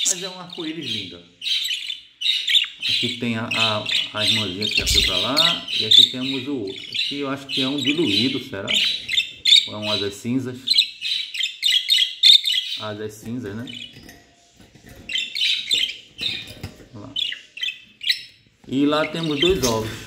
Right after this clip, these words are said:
Dois ovos. Não sei se eu vou deixar. Esse tá estranho.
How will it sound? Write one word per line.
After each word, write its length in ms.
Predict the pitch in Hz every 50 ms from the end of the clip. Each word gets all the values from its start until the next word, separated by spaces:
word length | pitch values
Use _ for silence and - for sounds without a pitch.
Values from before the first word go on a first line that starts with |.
| - - - - - - - - - - - - - - - - - - - - - - _ _ _ _ _ _ _ _ _ _ - - - - - - - - - - - - - - - - - - - - - -
Dois 300 | 110 113 127 123 104 104
ovos. 520 | 98 95 92 92 95 95 - - - - - - - - - - - - - - - - - - - - - - - - - - - - - - - - - - - - - - - - - - -
Não 240 | 123 123 131 135 -
sei 120 | - 131 120
se 100 | - -
eu 80 | 117 110
vou 120 | 117 110
deixar. 640 | 110 110 - - - 120 117 131 - - - - - - - - - - - - - - - - - - -
Esse 180 | - - -
tá 100 | - -
estranho. 640 | - - - - - 208 220 247 285 - - - -